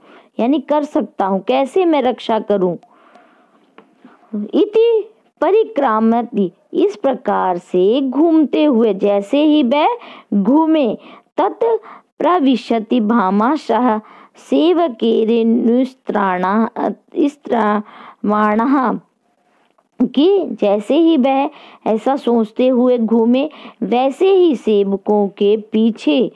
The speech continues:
भामाशाह ने भी प्रवेश किया। भामाशाह हस्तो उदयम्य, यानी दोनों हाथों को उठाते हुए,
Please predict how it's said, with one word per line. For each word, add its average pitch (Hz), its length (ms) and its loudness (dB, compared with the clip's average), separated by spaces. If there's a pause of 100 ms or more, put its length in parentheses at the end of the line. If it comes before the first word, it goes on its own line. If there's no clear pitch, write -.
(460)
भामाशाह 254 1080 0
ने 202 300 0
भी 302 320 2 (300)
प्रवेश 226 600 0
किया। 196 400 0 (680)
भामाशाह 285 840 0 (400)
हस्तो 311 580 -2 (260)
उदयम्य, 233 840 2 (320)
यानी 254 280 2
दोनों 269 480 0
हाथों 214 440 0
को - 160 -2
उठाते 254 760 -2
हुए, 190 360 0